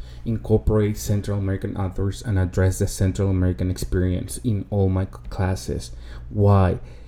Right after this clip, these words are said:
If we don't really talk about, you know, Latinx, the Latinx, you know, cultural production in general, when it comes to it, it's usually reduced and, you know, it's narrowed down to the Mexican American Chicanx experience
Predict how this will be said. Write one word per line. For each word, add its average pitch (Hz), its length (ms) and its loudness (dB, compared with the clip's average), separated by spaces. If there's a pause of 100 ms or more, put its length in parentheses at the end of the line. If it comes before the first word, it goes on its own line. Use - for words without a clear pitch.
(1120)
If 127 200 4
we 135 80 8
don't 180 160 2
really 127 180 6
talk 120 220 2
about, 101 420 6
you 107 80 6
know, 92 160 6
Latinx, 98 680 2 (120)
the 104 100 6
Latinx, 98 600 2
you 107 140 0
know, 87 160 2
cultural 110 340 2
production 90 400 0
in 92 100 4
general, 95 480 2 (280)
when 113 160 8
it 110 100 4
comes 170 240 6
to 160 160 4
it, 117 100 8
it's 110 180 4
usually 131 680 4
reduced 101 600 4
and, 101 200 4
you 104 220 0
know, 98 80 6
it's 101 160 0
narrowed 135 320 6
down 110 280 6
to 101 180 4
the 95 80 4
Mexican 101 360 2
American 101 380 4
Chicanx 117 500 0
experience 151 760 4